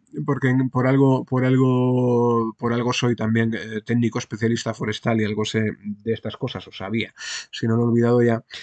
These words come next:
que es esta analogía en la cual, eh, para que un, una rosa cultivada, es decir, una rosa civilizada, que es, que no existe en la, en la naturaleza, eh, que es fruto de, del cultivo, exactamente igual que el, que, que las di-, di-, diversas razas de perro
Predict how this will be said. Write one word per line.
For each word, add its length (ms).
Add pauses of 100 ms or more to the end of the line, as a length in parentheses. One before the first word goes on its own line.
(180)
que 220
es 120
esta 200
analogía 580
en 80
la 140
cual, 420
eh, 500
para 400
que 440
un, 580
una 380
rosa 440
cultivada, 840 (140)
es 60
decir, 240
una 160
rosa 260
civilizada, 920
que 80
es, 160 (100)
que 80
no 80
existe 380
en 80
la, 180
en 80
la 100
naturaleza, 520 (420)
eh, 180
que 100
es 60
fruto 300
de, 100
del 240
cultivo, 680
exactamente 420
igual 200
que 80
el, 280
que, 320 (200)
que 100
las 120
di-, 60 (100)
di-, 220
diversas 440
razas 380
de 80
perro 460